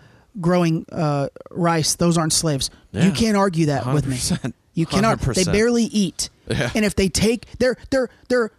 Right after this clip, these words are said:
Speaker 1: harvesting rice, and they goes, it goes straight to the government.
Speaker 2: Yeah.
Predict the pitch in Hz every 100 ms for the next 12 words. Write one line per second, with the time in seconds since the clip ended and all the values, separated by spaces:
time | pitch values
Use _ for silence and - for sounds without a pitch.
0 | _ - - 262 285 320 - - 330 311
1 | - _ _ _ - 175 214 175 - -
2 | - 196 196 180 202 - _ _ _ _
3 | - 180 185 - - 226 226 233 220 208
4 | 190 165 - _ _ - 101 120